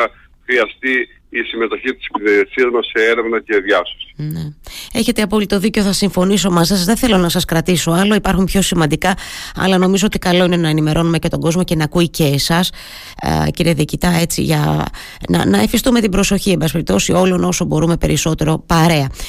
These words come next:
Speaker 2: Και εμείς από εδώ και εσείς από την πλευρά σας. Εύχομαι καλή δύναμη για τις επόμενες ημέρες, να πάνε όλα όσο το δυνατόν καλύτερα, α, στο, στο νησί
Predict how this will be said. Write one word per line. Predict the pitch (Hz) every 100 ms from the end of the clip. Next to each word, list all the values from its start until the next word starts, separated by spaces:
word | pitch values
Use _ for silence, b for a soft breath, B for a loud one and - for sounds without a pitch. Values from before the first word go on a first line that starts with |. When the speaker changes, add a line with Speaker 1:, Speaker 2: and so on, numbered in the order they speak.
| B
Speaker 2:
Και | 208
εμείς | 185 180 175
από | 160 147
εδώ | 147 190
και | -
εσείς | 175 156 170
από | 151 -
την | 151
πλευρά | 156 151
σας. | 160 160
Εύχομαι | - 226 196
καλή | 180 180
δύναμη | 160 185 202 214
για | 175
τις | -
επόμενες | - 160 160 156
ημέρες, | 151 165 185
να | 202 214
πάνε | 220 208 185
όλα | 175 185
όσο | 185
το | 175
δυνατόν | 151 160 156 156
καλύτερα, | 160 151 156 170 202 B B B B B B -
α, | 165 165 165
στο, | 160 - 170
στο | 170 175
νησί | 165 156 -